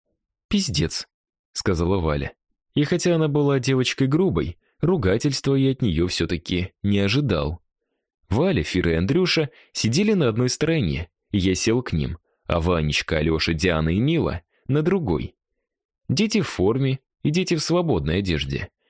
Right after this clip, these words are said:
Композиционно это было верно, но мне чего-то стало неприятно.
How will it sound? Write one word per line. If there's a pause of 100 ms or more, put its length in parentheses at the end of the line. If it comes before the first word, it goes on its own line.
(160)
Композиционно
это
было
верно,
но
мне
чего-то
стало (220)
неприятно.